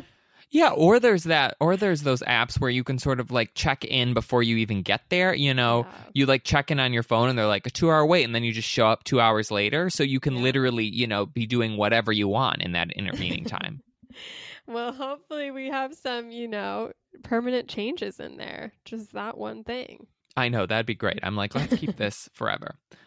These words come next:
Speaker 1: Um,
Speaker 2: Yeah.
Speaker 1: okay, do you have any other stories?
Speaker 2: No, that's, that's it for me.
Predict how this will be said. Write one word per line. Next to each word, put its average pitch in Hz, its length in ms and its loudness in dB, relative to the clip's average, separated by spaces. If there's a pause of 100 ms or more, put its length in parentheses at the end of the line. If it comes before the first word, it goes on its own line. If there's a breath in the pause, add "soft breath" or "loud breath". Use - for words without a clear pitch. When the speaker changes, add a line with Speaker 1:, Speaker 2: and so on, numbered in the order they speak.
(180 soft breath)
Speaker 1:
Um, 135 560 2
Speaker 2:
Yeah. - 260 -10 (120)
Speaker 1:
okay, 143 260 2
do 120 140 -4
you 151 60 4
have 160 100 4
any 165 160 4
other 160 160 2
stories? 185 600 0 (400)
Speaker 2:
No, 190 380 -14
that's, 190 360 -14 (100)
that's 190 260 -16
it 190 160 -14
for - 160 -18
me. 185 320 -18